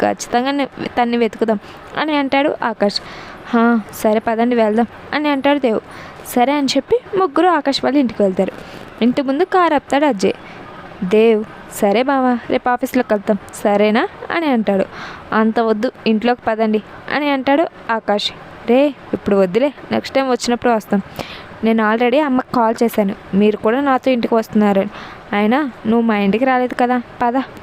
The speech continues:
నువ్వు కూడా రా" అని బలవంతంగా ఇద్దరిని లోపలికి తీసుకువెళ్తాడు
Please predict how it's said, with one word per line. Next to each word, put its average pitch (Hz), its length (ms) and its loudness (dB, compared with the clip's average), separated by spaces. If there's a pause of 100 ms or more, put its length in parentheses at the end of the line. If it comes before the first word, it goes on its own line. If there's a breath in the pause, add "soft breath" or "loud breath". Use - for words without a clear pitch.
నువ్వు 220 140 4
కూడా 254 240 2
రా" 254 260 0 (180)
అని 262 120 2
బలవంతంగా 240 720 0 (420 loud breath)
ఇద్దరిని 269 380 0
లోపలికి 320 360 2
తీసుకువెళ్తాడు 247 580 0